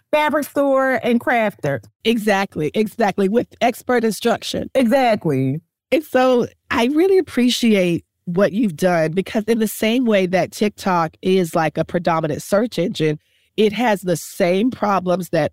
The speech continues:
Speaker 2: all search engines have. And that is that they are designed to circulate around the needs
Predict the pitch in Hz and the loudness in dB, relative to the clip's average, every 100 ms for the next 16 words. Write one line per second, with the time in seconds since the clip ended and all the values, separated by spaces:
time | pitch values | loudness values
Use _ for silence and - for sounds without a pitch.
0 | - 180 175 180 - - 185 - 151 160 | 0 0 2 -2 -2 -2 -2 0 -2 -2
1 | 165 175 190 208 208 175 117 _ _ 185 | -2 -2 0 0 0 -4 -8 _ _ 0
2 | 190 185 180 226 240 208 185 196 190 175 | 2 2 2 0 -2 -2 -2 0 0 0
3 | 185 170 170 147 160 156 170 190 - 185 | 0 -2 -2 -2 -2 0 -2 -4 -6 -6
4 | - 180 - 190 180 196 175 151 156 165 | 0 0 0 0 2 0 -2 -2 -2 0
5 | 170 170 175 208 - | 0 2 2 0 -4